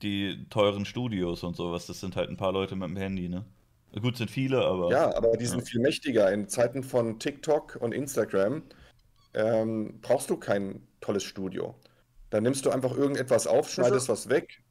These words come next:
Speaker 2: äh, schreibst was drüber und dann ist die, sind die Fake News in, äh, im Äther. Und das wird dann tausendfach oder hunderttausendfach, millionenfach geteilt.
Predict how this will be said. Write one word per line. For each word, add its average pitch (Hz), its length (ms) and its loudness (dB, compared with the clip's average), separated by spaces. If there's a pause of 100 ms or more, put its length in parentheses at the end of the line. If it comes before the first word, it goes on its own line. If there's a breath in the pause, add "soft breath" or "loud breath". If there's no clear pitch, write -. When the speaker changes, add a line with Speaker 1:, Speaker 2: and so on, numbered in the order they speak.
(120)
Speaker 2:
äh, 120 160 4
schreibst 131 320 2
was 113 140 4
drüber 156 360 4
und 135 100 2
dann 135 140 4
ist 131 260 -2
die, 131 140 0
sind 123 180 -2
die 123 80 -2
Fake 127 260 0
News 135 220 0
in, 135 60 -2
äh, 131 520 4
im 127 320 -2
Äther. 147 360 4
Und 104 140 -2
das 113 180 2
wird 127 100 0
dann 123 140 2
tausendfach 131 540 2
oder 123 240 4
hunderttausendfach, 139 680 0
millionenfach 127 500 -2
geteilt. - 440 -2